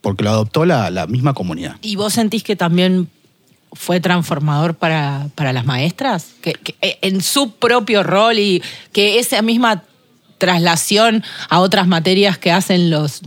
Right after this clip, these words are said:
Speaker 2: los niños y las niñas lo hizo la maestra. Dijo, "Che, usé tal cosa para dar tal, tal otra".
Speaker 1: Sí, totalmente. O sea, una parte fundamental de esto es la parte que le pone la maestra curricular.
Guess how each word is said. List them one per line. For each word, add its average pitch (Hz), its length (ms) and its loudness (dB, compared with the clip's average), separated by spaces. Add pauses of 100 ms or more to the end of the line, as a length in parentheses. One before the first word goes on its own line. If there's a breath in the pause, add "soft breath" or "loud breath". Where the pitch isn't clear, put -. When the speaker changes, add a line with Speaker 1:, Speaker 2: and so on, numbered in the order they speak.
(160)
Speaker 2:
los 147 180 2
niños 180 320 4
y 180 40 0
las 147 140 2
niñas 196 360 4 (360 loud breath)
lo 160 260 2
hizo 180 220 2
la 165 100 2
maestra. 185 540 0
Dijo, 165 180 0
"Che, 254 180 2
usé 269 280 0
tal 208 240 2
cosa 240 400 2
para 147 340 0
dar 165 300 0
tal, 156 320 0
tal 151 180 -4
otra". 190 460 0 (160)
Speaker 1:
Sí, 120 260 -6
totalmente. 123 480 0
O - 20 -6
sea, 110 200 -4 (300)
una 143 260 2
parte 160 240 2
fundamental 110 480 2
de 160 60 4
esto 190 120 0
es 160 80 2
la 101 220 -2
parte 123 260 -2
que 123 80 -2
le 101 80 -2
pone 120 180 0
la 123 80 2
maestra 117 300 0
curricular. 104 600 -4